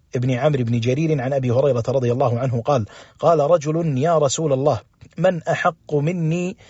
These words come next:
بح-، بحسن الصحبة؟ من أحق الناس ومن أحق آه، أن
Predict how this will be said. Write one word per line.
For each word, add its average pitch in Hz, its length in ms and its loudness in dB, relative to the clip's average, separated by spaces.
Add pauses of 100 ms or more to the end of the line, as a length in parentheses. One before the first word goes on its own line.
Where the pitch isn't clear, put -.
(220)
بح-، 151 460 -2
بحسن 170 680 -2
الصحبة؟ - 480 -2 (960)
من 175 300 0 (140)
أحق - 420 0
الناس 135 500 0
ومن 156 340 -2
أحق 165 380 -2 (680)
آه، 139 260 0
أن 156 280 2